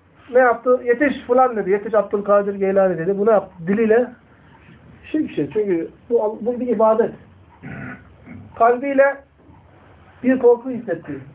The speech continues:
Allah'tan korkması gerekir, gerek, Allah'tan duyulması, Allah'a karşı duyması gereken korkuyu gitti türbede yatan, kabirde yatan bir zattan ne yapmaya başladı?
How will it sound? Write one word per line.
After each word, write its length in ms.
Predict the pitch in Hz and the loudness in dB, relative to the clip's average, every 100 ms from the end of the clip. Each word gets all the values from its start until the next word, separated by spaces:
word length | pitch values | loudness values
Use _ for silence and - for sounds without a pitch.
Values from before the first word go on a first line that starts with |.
| - | -8
Allah'tan 420 | 185 220 - 247 | -4 -2 0 0
korkması 320 | 214 220 214 | -2 -6 -8
gerekir, 420 | 220 214 220 254 262 | -2 0 0 -2 0
gerek, 320 | 208 214 208 - 208 | 2 0 -2 -4 0
Allah'tan 480 | 202 220 262 254 - - - - - 180 | 2 2 2 0 -2 -18 -20 -20 -8 -2
duyulması, 400 | 214 226 196 202 | 0 0 0 0
Allah'a 300 | 208 247 247 | 2 2 2
karşı 200 | 202 202 | 0 -2
duyması 280 | 220 226 | -2 0
gereken 380 | 240 214 190 196 | 2 2 2 -2
korkuyu 560 | - 208 202 214 269 311 - _ _ - _ | 0 0 0 -2 -2 -2 -14 _ _ -20 _
gitti 380 | 269 254 262 262 | -4 -2 -2 0
türbede 340 | 247 247 247 247 | 0 2 4 4
yatan, 320 | 214 226 240 | 2 -2 0
kabirde 340 | 233 240 226 | -2 0 0
yatan 300 | 226 240 285 - _ _ - - - 226 | 2 2 0 -6 _ _ -20 -20 -10 -2
bir 140 | 226 | 0
zattan 420 | 226 220 247 233 | 0 2 2 2
ne 40 | 214 | 0
yapmaya 260 | 202 196 | 0 2
başladı? 400 | 170 180 226 247 | 2 0 0 -2